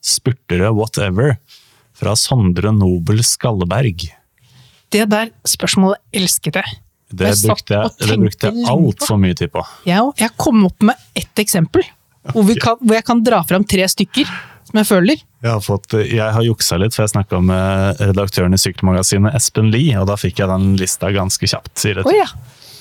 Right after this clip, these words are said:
Speaker 2: Den, det jeg har spilt inn, da får vi høre om du har noe av det samme.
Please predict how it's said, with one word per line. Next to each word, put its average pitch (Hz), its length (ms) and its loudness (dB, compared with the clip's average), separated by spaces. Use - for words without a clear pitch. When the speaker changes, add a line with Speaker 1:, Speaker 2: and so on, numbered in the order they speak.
Speaker 2:
Den, 233 380 2
det 226 280 4
jeg 208 100 4
har 185 100 2
spilt 190 220 -2
inn, 277 80 4
da 269 100 2
får 247 160 0
vi 233 140 4
høre 190 120 2
om 185 140 6
du 185 160 4
har 190 120 2
noe 185 120 4
av 170 80 2
det - 80 0
samme. 180 240 2